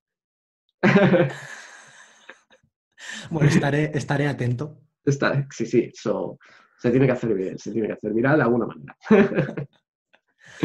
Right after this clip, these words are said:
Speaker 1: Y, y bueno, pues aquí terminamos, eh, esta parte de qué es, por qué nos vamos a, a Zaragoza. Y bueno, qué noticias de la semana, ¿no?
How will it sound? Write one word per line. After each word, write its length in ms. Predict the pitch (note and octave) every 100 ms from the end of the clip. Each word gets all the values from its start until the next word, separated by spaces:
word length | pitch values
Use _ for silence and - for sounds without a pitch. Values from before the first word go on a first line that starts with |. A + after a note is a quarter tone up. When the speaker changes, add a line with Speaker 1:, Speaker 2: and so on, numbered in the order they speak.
| F3+ G3+ - - D3 C#3 _ _ -
Speaker 1:
Y, 460 | E3 D#3 C#3 B2+
y 520 | A#2 G2+ F#2 C#3+ _ C#3
bueno, 420 | G#3 F4+ F#4+ - _ _ _ _ _ _ -
pues 180 | G2+ A#2+
aquí 160 | C#3
terminamos, 680 | F3 E3 D#3+ D#3 - - - -
eh, 400 | C#3 C3+ B2+ B2
esta 240 | A#2+ C3
parte 320 | C3+ C3+ A#2
de 400 | A#2 A2+ A2 - _
qué 140 | D#3+ D#3+
es, 340 | C#3 - _ _ _ _ _ _ - -
por 140 | A#2+
qué 100 | -
nos 140 | D#3 C#3
vamos 320 | B2+ A2 -
a, 220 | G#2+ G#2 A2+
a 100 | G2+
Zaragoza. 440 | G#2 B2+ F3+ C4+ D3 - _ _ _ _ _ _ _ _ _ _ _ _ _ _ _ A3+ _ _ _ _ _ -
Y 240 | C#3 C3+
bueno, 240 | F3+ D#3+
qué 320 | C3+ C#3+ C#3+ C3
noticias 420 | C#3 F3 G3+ G#3
de 80 | C3+
la 60 |
semana, 380 | - C3+ A3+ E3+
¿no? 280 | G3 E4